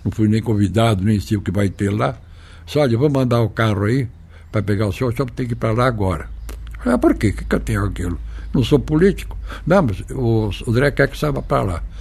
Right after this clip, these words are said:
Quando eu entrei, você imagina o que me custou. Naquela época, eu ocupava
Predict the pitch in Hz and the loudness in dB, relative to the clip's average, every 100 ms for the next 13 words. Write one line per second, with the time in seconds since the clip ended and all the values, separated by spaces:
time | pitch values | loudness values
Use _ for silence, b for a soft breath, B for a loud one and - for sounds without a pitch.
0 | B B B - 208 160 117 139 151 113 | B B B -4 0 0 0 0 0 0
1 | 143 127 113 110 147 139 - 131 - 117 | -2 0 -2 0 0 -2 -4 -6 -4 -4
2 | - 95 90 92 135 151 147 147 - 127 | -2 -2 -2 -2 2 0 0 -2 0 -4
3 | 117 127 - 117 117 98 | -2 -4 2 4 4 2